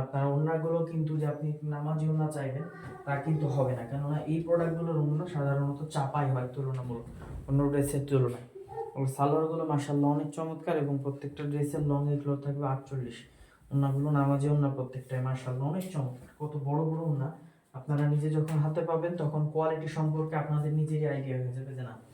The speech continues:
যে কথাটা বলেছিল যে, বা যে ড্রেসের কথা বলেছিল, আলহামদুলিল্লাহ খুশি থাকার মতো একটা ড্রেস, হান্ড্রেড পার্সেন্ট কোয়ালিটি সম্পন্ন একটা প্রোডাক্ট। সালোয়ারটা মাশাআল্লাহ অনেক চমৎকার।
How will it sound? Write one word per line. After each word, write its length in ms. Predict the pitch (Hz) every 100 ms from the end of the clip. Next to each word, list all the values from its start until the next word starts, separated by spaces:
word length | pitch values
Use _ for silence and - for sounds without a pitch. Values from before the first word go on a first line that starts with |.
| - - - 135
যে 100 | 131
কথাটা 300 | 139 143 156
বলেছিল 500 | 151 165 156 180 180
যে, 100 | 165
বা 260 | 151 143 143 139
যে 80 | 147
ড্রেসের 460 | 139 147 156 185 -
কথা 240 | 165 156
বলেছিল, 380 | 147 143 143 170
আলহামদুলিল্লাহ 680 | 160 143 143 147 143 143 143
খুশি 240 | 165 151
থাকার 300 | 143 135 131
মতো 220 | 131 131
একটা 160 | 123 120
ড্রেস, 240 | 120 - - - - - -
হান্ড্রেড 360 | - 160 160 165
পার্সেন্ট 360 | 175 175 190 185 180
কোয়ালিটি 360 | 160 156 147
সম্পন্ন 380 | 143 147 143 139 131
একটা 200 | - 131
প্রোডাক্ট। 380 | 131 131 185 - - - -
সালোয়ারটা 480 | 156 151 156 156
মাশাআল্লাহ 460 | 151 143 147 143 143
অনেক 180 | 147 143
চমৎকার। 460 | - 131 120 -